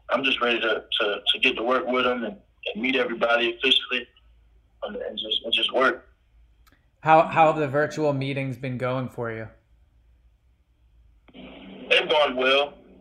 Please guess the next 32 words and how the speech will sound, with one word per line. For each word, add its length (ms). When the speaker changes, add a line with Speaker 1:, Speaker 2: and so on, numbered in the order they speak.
Speaker 1:
Um, 460
like 120
I 180
said, 240
just 320
as 140
time 300
gets 200
closer 420
to, 280
um, 160
the 80
real 240
stuff, 380
you 60
know, 180
just, 260
just, 280
I'm 80
just 160
looking 280
forward 240
to 100
that. 240
Um, 960
I've, 160
I've 200
learned 240
as 120
much 140
as 140
I 100